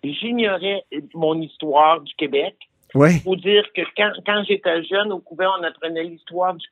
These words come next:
Speaker 1: Canada.
Speaker 2: Oui.
Speaker 1: Ah, et on n'allait pas très loin, donc j'ai appris mon ignorance sur l'histoire du Québec et des gens qui ont marqué le Québec. J'ai appris que Pierre d'Iberville était un lemoine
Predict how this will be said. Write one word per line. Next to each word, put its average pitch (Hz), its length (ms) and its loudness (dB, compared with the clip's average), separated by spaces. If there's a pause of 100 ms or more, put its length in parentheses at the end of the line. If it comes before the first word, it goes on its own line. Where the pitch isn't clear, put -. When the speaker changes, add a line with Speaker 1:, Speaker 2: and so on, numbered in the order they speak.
Speaker 1:
Canada. 170 520 0 (720)
Speaker 2:
Oui. 120 220 0
Speaker 1:
Ah, 160 200 4
et 160 400 -2 (100)
on 160 100 -8
n'allait 165 360 -4
pas 208 100 -2
très 185 220 -6
loin, 175 280 -6
donc 190 380 -4
j'ai 175 300 -6 (380)
appris 208 500 2
mon 180 260 -2
ignorance 196 760 -2 (160)
sur 165 160 -6 (100)
l'histoire 190 540 4
du - 140 -10
Québec 170 440 2 (360)
et 165 80 6
des 160 280 0
gens 180 340 2
qui 170 100 -2
ont 151 100 2
marqué 160 460 2
le 185 180 -4
Québec. 156 420 0 (300)
J'ai 175 220 4
appris 202 520 2
que 165 180 0 (680)
Pierre 202 540 2 (240)
d'Iberville 170 760 0
était 170 320 0
un 165 120 4
lemoine 165 760 0